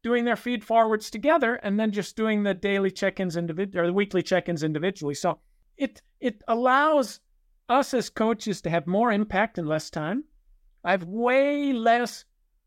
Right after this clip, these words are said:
mental stress and worry and curiosity and, and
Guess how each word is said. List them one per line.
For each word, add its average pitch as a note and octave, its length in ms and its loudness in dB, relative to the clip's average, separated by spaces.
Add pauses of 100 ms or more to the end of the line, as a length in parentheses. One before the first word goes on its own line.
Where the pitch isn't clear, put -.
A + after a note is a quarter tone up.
(320)
mental A3 800 -2 (100)
stress - 760 0
and E3 260 -6 (180)
worry A3+ 680 2
and D#3 300 -2
curiosity G#3+ 920 0
and, C#3+ 240 -2 (320)
and D#3 260 -6